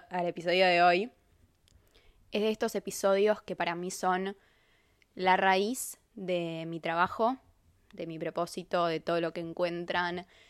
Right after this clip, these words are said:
de todos los cursos, programas, libro, episodios. Es como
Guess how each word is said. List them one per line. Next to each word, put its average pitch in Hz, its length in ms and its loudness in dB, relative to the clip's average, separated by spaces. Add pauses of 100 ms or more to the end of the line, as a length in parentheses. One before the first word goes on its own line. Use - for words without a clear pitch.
(320)
de 185 160 -2
todos 196 220 8
los 180 160 0
cursos, 185 600 0
programas, 170 1160 -2
libro, 170 880 -2
episodios. 175 840 -2
Es 185 120 -6
como 180 380 -2